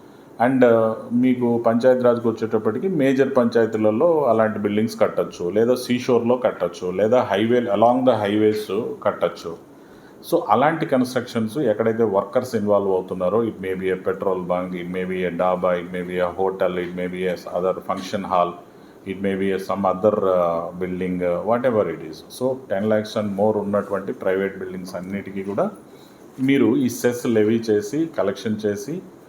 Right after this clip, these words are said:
దాన్ని పంపించాలి. అట్లనే వాళ్ళని రిజిస్టర్ కూడా అయ్యేటట్టు చేసుకోవాలి. So these instructions are క్లియర్గా ఉన్నాయి కాబట్టి,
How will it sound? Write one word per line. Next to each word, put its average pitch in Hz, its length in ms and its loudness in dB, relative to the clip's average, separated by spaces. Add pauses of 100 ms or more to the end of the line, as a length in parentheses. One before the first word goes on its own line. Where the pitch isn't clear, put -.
(280)
దాన్ని 110 360 2
పంపించాలి. 104 600 2
అట్లనే 123 320 2
వాళ్ళని 120 300 4
రిజిస్టర్ 104 460 0
కూడా 104 220 2
అయ్యేటట్టు 95 640 0 (120)
చేసుకోవాలి. 92 520 -2 (640)
So 104 100 -2 (240)
these 98 240 -2
instructions 107 720 -2
are 113 60 4
క్లియర్గా 107 540 2
ఉన్నాయి 107 300 2
కాబట్టి, 107 500 2